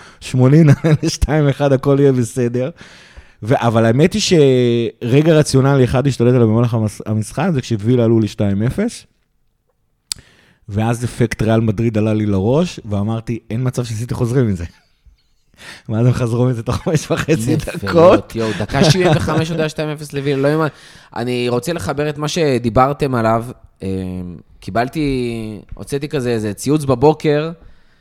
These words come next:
Speaker 2: שסטל-, סטלבט קבוע כזה של טוויטר, של, אה, כאילו אני שחקן כדורגל, וטוב, צריך להרים את הראש, יש עדיין משחקים קדימה, כאילו יש לנו להקליט של-, יש לי להקליט שלושה פרקים השבוע,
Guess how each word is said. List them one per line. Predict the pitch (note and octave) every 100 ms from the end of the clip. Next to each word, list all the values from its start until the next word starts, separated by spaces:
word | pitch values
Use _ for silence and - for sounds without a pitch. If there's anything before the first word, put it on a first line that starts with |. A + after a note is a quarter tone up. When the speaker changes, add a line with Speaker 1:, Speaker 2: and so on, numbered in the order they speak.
| _
Speaker 2:
שסטל-, | - C3+ D3+ E3+ G3
סטלבט | F#3+ F3+ F3+ F#3
קבוע | - C#3+ E3 D#3+
כזה | D3+ C3
של | A2+ A2+
טוויטר, | D3 E3 E3 D3
של, | C#3+ C3
אה, | B2+ A#2+ A#2+ A#2 A2 - _ _
כאילו | - D3+
אני | D#3 C#3+
שחקן | C#3 - D3
כדורגל, | D3 C3+ C#3 D#3+ F3 D#3+
וטוב, | C3+ D#3
צריך | - C#3+ D3
להרים | C3+ D3
את | C3+
הראש, | C#3 F3+ F3 D3+
יש | D3+
עדיין | D3 D3
משחקים | C3 A#2+ D3 C3+
קדימה, | C#3 D#3+ F#3 F3+ D#3 - - _
כאילו | C#3+
יש | C3+
לנו | C#3+
להקליט | C3 A2 F#3+ F#3+
של-, | G3+ D#3+
יש | B2+
לי | D#3
להקליט | C#3 A#2+ F3 G3
שלושה | F#3 E3
פרקים | E3 D#3 D3+
השבוע, | C#3 C3+